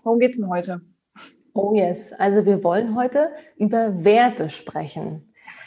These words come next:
Speaker 2: Werte, äh, nehmen ja auch eine ganz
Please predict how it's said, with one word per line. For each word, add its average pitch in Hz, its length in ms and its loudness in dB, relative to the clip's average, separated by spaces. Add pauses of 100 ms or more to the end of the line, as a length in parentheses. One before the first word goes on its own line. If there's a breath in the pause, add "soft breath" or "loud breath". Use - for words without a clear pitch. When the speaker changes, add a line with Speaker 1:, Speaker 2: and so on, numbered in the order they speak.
(480 loud breath)
Speaker 2:
Werte, 233 420 4
äh, 226 460 4
nehmen 233 260 4
ja 226 140 4
auch 220 160 2
eine 233 100 -2
ganz 226 480 -4